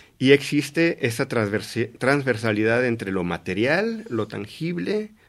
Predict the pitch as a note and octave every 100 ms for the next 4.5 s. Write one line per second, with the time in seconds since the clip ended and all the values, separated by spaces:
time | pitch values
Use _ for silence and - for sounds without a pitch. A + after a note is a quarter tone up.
0 | _ G#2 A2 G#2+ G#2+ G#2 B2 C#3 D#3+ E3+
1 | - - C3 B2+ C#3+ C#3+ G#2 G2 - A#2+
2 | D#3+ F3 - - - - A2 G#2+ A2+ A2
3 | C#3+ B2 - G#2+ G#2+ G#2+ - G2 - G#2
4 | G#2+ G2+ G#2+ C3 B2